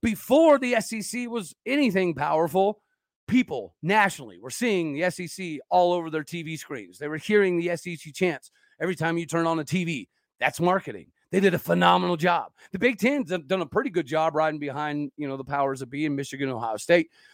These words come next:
The Pac-twelve hasn't done really a, a good job of anything. Um, and the A C C,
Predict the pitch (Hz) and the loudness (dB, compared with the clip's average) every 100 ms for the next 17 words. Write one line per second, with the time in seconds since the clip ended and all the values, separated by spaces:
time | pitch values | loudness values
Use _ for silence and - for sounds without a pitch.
0 | _ _ 131 226 196 214 170 180 170 160 | _ _ 8 8 10 8 8 6 2 0
1 | 156 151 135 160 147 147 156 135 139 123 | 2 2 0 0 0 0 -4 -2 -2 0
2 | 190 175 113 107 101 - _ _ _ _ | 2 2 0 -10 -16 -20 _ _ _ _
3 | 110 113 110 110 147 214 220 220 220 202 | -8 -8 -8 -8 -4 2 2 2 -2 -6
4 | 220 226 214 | -4 -4 -4